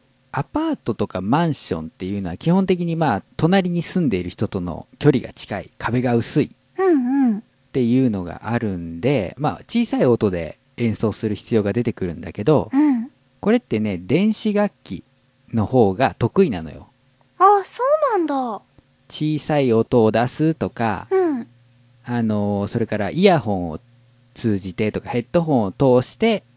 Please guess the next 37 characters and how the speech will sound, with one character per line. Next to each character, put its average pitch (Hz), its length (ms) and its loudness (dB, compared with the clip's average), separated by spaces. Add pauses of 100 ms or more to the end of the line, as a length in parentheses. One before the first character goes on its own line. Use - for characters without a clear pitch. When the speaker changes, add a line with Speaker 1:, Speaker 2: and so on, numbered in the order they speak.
(160)
Speaker 2:
う 294 60 4
ん。 311 80 8
Speaker 1:
自 285 160 4
分 135 180 4
だ 139 120 0
け 202 120 0
が 135 120 -2
聞 - 180 -14
く 107 100 -2
と - 120 -8
か 92 120 -12
ね。 160 260 -6
Speaker 2:
う 370 60 -2
ん 330 520 4
う - 80 4
ん。 - 80 -10 (340)
Speaker 1:
そ 202 260 2
う 208 60 6
い 208 280 4
う - 80 2
音 190 280 4
量 196 160 6
の 190 100 2
コ 190 140 0
ン 180 60 -2
ト 190 120 4
ロ 185 100 8
ー - 40 8
ル - 40 8
っ - 20 -10
て 113 100 -6
い - 20 -2
う 95 40 -4
の - 20 -4
は、 98 60 -2
実 113 260 -4
は 110 300 2